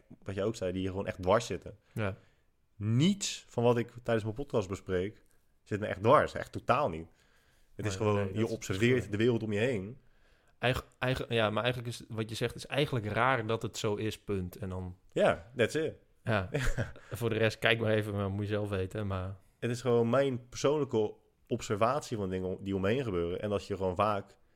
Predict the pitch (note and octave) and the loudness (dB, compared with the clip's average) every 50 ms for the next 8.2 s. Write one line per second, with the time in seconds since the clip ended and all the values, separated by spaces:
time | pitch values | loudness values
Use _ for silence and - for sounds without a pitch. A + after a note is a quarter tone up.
0 | _ _ _ _ _ _ _ G3+ F#3+ - - C3+ D3 F3 E3+ D3+ A#2+ B2 A2 - | _ _ _ _ _ _ _ -4 -4 0 4 4 4 4 2 0 0 0 0 2
1 | G2+ G2 F2+ F2 - - _ - F#2 F#2 F2+ F2+ E2+ F2 G2 - - G2 - - | 0 0 0 0 -4 -10 _ -6 -2 -2 -2 -2 -2 -4 -6 -6 -8 -8 -4 -4
2 | G2+ G2+ G2 G#2+ A2 G#2 G#2+ - G2+ - - E2 E2 A2 C#3 C3+ - - - - | -4 -4 -2 -4 -4 -4 -2 -6 -6 -4 -4 -2 0 0 0 0 -2 -8 -14 -20
3 | _ _ _ _ _ _ _ _ _ _ _ _ _ _ _ _ _ - G2+ G2 | _ _ _ _ _ _ _ _ _ _ _ _ _ _ _ _ _ -4 -2 0
4 | G2 G2 G2+ F#2+ G2 G2+ A2 B2 C3+ B2 - F#2+ F#2+ G#2+ - - - - G2+ F#2+ | 2 2 2 2 4 6 6 4 4 2 0 0 0 0 -4 -6 -6 -2 -2 -2
5 | F#2 - - _ _ _ _ _ _ _ _ - G#2+ A2+ A#2+ B2 A#2+ B2 G#2+ G#2+ | -2 -4 -12 _ _ _ _ _ _ _ _ -4 -2 -2 -2 -2 -2 0 2 4
6 | G#2 G2+ G#2 G2+ G#2 G#2+ G#2+ G2+ F#2 F#2+ F#2 G2 G2+ G2 G2+ G2+ F#2+ F#2+ G2+ G2 | 4 4 4 4 2 -2 -4 -6 -6 -2 2 2 2 2 2 -2 -4 -4 -4 -4
7 | G2+ - - G2+ F#2+ G2 F#2+ G2+ G#2 G2+ G2 G2+ G2 G2+ G2 G2 G2 F2+ A#2+ B2 | -4 -6 -10 -10 -6 -4 0 0 0 0 0 -2 -4 -4 -2 -2 0 2 2 0
8 | A2+ D#2+ F2 - | 0 -2 -6 -8